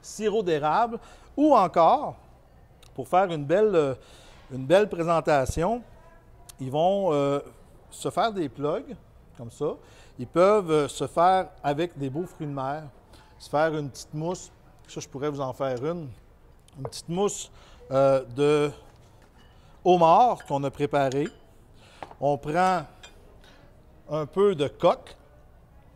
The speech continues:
tout simplement. On va prendre un couteau ici, qu'on va tout simplement couper.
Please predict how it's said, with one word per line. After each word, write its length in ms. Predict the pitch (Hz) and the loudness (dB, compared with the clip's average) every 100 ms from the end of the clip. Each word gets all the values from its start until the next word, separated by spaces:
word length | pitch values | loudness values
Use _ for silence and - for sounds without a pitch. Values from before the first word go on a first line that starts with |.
| - - - - - - | -20 -20 -20 -20 -20 -20
tout 100 | - | -12
simplement. 500 | 131 131 - 147 220 | -10 -10 -8 -6 -6
On 40 | |
va 60 | 120 | -8
prendre 280 | - 127 123 | -10 -12 -12
un 40 | |
couteau 320 | - - 147 | -16 -10 -8
ici, 360 | 120 - 214 339 - - - - - - - - | -8 -6 -6 -6 -10 -20 -20 -20 -20 -20 -20 -12
qu'on 180 | 143 135 | -8 -6
va 320 | 131 165 151 - - - - - - - | 0 2 0 -4 -20 -20 -20 -20 -20 -18
tout 100 | 160 | -8
simplement 640 | 208 208 175 160 160 160 - - | -4 -2 -2 -2 0 -2 -4 -14
couper. 460 | - 226 156 254 | -12 -4 2 2